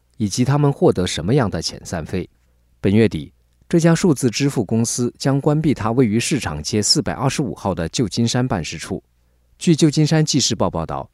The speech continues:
办公室关闭和裁员无关。PayPal 以前在旧金山有两个办事处，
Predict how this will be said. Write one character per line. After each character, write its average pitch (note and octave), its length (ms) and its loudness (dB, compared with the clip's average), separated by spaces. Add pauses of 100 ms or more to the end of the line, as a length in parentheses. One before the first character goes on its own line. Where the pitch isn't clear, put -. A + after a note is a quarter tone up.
(300)
办 D#3+ 180 4
公 E3 120 6
室 C#3+ 180 2
关 B2 200 2
闭 A2 200 0
和 F#2 200 -2
裁 F2 220 -4
员 E2 260 0
无 C#2 120 -10
关。 E2+ 200 -4 (680)
PayPal E3+ 360 4
以 G2 80 2
前 G2+ 220 0
在 A2+ 160 2
旧 G#2 160 0
金 A#2 180 0
山 A#2+ 180 2
有 G#2 180 2
两 G#2+ 180 -2
个 G2+ 140 -4
办 F#2+ 180 -2
事 E2 160 -6
处， - 280 -10